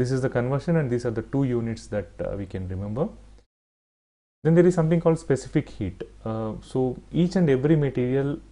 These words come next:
at a given temperature has certain capacity of storing heat. So e-, every material has a capacity of storing heat. Now,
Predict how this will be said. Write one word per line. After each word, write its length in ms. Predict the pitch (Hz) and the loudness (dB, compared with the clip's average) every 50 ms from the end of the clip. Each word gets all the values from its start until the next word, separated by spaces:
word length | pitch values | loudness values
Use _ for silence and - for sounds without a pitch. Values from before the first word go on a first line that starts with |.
| - | -10
at 140 | - 113 110 | -8 -4 -2
a 40 | 123 | 0
given 320 | 110 117 120 131 131 127 110 | 2 2 2 2 0 -2 -2
temperature 680 | 117 113 110 117 110 110 104 - - 117 123 123 - - - - - | -4 -2 -2 -2 -2 -2 -2 -2 -4 -4 -4 -4 -6 -12 -14 -14 -10
has 280 | 117 113 113 117 117 - | -8 -6 -6 -6 -8 -12
certain 680 | - - - - - 131 123 - - 151 143 147 143 | -16 -18 -18 -6 -2 -2 -2 0 0 0 0 0 -4
capacity 760 | - - - 120 - - 127 127 123 - 127 - - 131 131 - | -6 -6 -6 -6 -2 -2 -2 -2 -2 -6 -8 -6 -4 -6 -6 -4
of 180 | - 104 101 - | -6 -8 -10 -10
storing 400 | - - 117 110 107 107 104 90 | -6 -2 0 0 2 0 -2 -2
heat. 320 | - 92 85 80 - - - - - _ _ - | -4 -6 -8 -8 -10 -16 -20 -20 -20 _ _ -6
So 80 | 110 | -4
e-, 140 | - 117 127 - | -2 -2 -2 -2
every 240 | - 120 123 143 151 | -2 -4 -2 -2 -2
material 400 | 135 123 120 - 135 135 139 139 | -2 -2 -2 -2 -2 -2 -2 -2
has 200 | 120 123 117 110 | -2 -4 -6 -6
a 60 | 117 | -6
capacity 420 | - 110 - - 110 - - - 113 | -8 -6 -8 -8 -10 -10 -10 -10 -10
of 100 | 98 - | -10 -8
storing 340 | - - 107 101 104 101 | -6 -6 -4 -4 -4 -4
heat. 240 | 87 104 107 90 78 - - - - - - _ _ _ _ _ | -4 -6 -6 -6 -6 -10 -14 -20 -20 -20 -20 _ _ _ _ _
Now, 340 | 120 127 131 139 151 165 | -4 -2 0 0 -2 -4